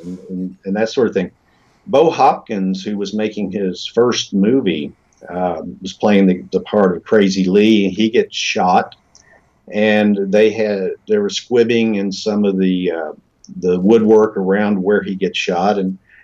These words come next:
at one point, one of the squibs went off, and a splinter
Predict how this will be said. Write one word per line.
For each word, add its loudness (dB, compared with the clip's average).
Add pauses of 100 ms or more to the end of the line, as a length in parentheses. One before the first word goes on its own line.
(180)
at -4
one 2
point, 2
one 2
of -2
the 0
squibs -4
went 0
off, 2
and -2
a -2
splinter 0